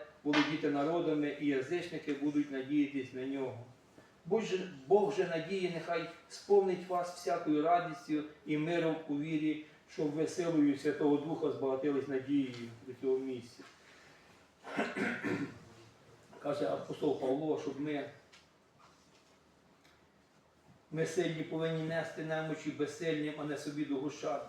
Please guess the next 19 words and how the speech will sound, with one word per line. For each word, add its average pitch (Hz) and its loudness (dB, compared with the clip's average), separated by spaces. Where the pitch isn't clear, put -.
догоджати. 147 0
Ми 143 -6
маємо 151 -2
таке - -4
служіння, 151 -2
що, 139 -4
бачачи 151 -2
це, - 2
як 147 -4
Христос - 0
прийшов 151 -2
на 143 -2
цю 143 -4
землю, 143 0
Він 143 -2
ходив, 147 -2
проповідував 147 -2
Слово 143 0
Боже, 135 -2